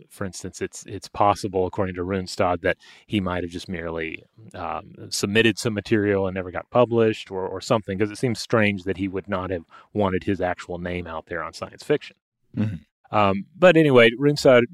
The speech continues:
Speaker 1: says that, uh, okay, the two men disagreed on a lot of the history regarding this script, but three things seem to be agreeable in, in both of their accounts. One, the story was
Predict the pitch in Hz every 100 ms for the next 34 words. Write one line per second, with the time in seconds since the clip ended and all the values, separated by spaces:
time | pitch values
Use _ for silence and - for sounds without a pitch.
0 | 113 117 117 107 - 101 95 _ 131 87
1 | 104 113 113 107 143 143 131 123 117 -
2 | - 135 139 - 123 123 117 107 - 113
3 | 107 104 107 104 104 98 92 104 - 98
4 | 92 98 92 92 92 - - 107 95 101
5 | 98 92 _ - _ 139 151 - 127 117
6 | 110 - - - 113 104 98 95 95 101
7 | 95 98 92 92 90 95 87 - 104 90
8 | 95 92 87 82 - 92 - - - -
9 | 101 110 127 143 107 92 - 117 117 110
10 | 110 101